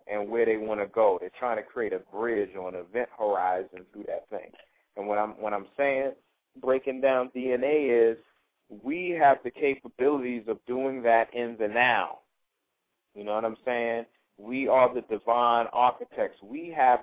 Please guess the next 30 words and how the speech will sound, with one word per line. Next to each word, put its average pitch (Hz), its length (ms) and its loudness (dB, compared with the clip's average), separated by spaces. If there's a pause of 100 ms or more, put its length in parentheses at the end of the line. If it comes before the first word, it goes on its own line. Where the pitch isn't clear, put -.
the, 104 280 -2
the, 98 480 -2
the 107 140 -10 (100)
technology 127 920 -2
in 127 180 -4
our 123 280 2
body 113 360 2 (640)
at 117 220 2
the 113 100 0
moment, 127 520 2 (180)
like, 107 280 2 (140)
right 120 340 2
now, 123 380 0
at 110 300 0
this 120 120 -4 (120)
moment, 120 340 -2 (380)
especially. 165 420 0
And, 107 140 -8
and, 117 240 -8 (100)
and 113 140 -6
the 117 120 -10
funny 190 300 -6
thing 196 220 -6
is, 101 280 0 (380)
we 120 180 -16
started 156 360 4
this, 135 100 -4 (400)
this 123 160 -8
whole 151 300 2
thing 151 200 -4